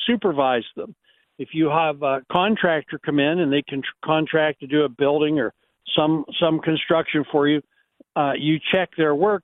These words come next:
before you write their check. That's just basic, uh, but not with government. We just let it go, and then we do the wailing and gnashing of teeth. The, the people that are doing the things we hired them to do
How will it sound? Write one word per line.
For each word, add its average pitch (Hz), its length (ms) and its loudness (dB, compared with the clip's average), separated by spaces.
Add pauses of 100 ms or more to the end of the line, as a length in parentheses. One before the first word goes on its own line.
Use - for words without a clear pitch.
before 156 380 -2
you 151 180 0
write 135 300 0
their 143 180 2
check. 151 360 -2 (120)
That's 160 180 -4 (100)
just 208 260 -2
basic, - 420 0 (460)
uh, 147 160 -2 (100)
but 170 160 2
not 147 240 2
with 165 120 -4
government. 220 480 0
We 220 140 2
just 240 260 0
let 175 160 2
it 208 120 -4
go, 190 280 2
and 160 100 -2
then 175 160 -2
we 175 180 0 (460)
do 165 140 2
the 170 100 2
wailing 151 440 2
and 160 100 -2
gnashing 139 420 -2
of 135 180 -6
teeth. 202 280 -2 (1000)
The, 151 300 2 (160)
the 156 100 2 (100)
people 269 360 0
that 202 160 0
are 147 280 -2 (120)
doing 226 340 2
the 220 200 2
things 156 400 0
we 143 100 -2
hired 180 420 0
them 160 240 -2
to 170 60 -6
do 147 380 0